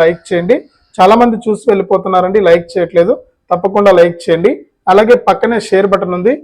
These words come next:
బాణం గుర్తు మాదిరి ఉంటుంది. ఆ షేర్ బటన్ పైన నొక్కితే మీకు WhatsApp, Facebook వస్తుంది. ఆ WhatsApp పైన నొక్కి మీ WhatsApp-లో ఉన్న వాళ్ళందరికీ కూడా ఈ యొక్క వీడియో లింక్ అనేది షేర్ చేస్తే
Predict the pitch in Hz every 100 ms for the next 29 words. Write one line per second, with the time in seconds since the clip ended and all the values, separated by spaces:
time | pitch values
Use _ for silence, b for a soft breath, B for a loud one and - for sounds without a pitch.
0 | b b 180 175 202 214 196 196 185 170
1 | 180 165 170 220 - 202 160 190 208 214
2 | 214 202 202 185 180 180 185 175 247 294
3 | - b b 175 175 202 202 202 185 165
4 | 175 175 170 - 170 196 302 - _ _
5 | - 180 175 190 - 202 208 208 196 180
6 | 254 403 - _ _ _ _ _ _ -
7 | 185 185 180 180 208 220 202 190 190 180
8 | 180 180 175 180 226 - b b b 185
9 | 190 170 185 220 202 190 196 202 196 -
10 | 175 170 170 165 -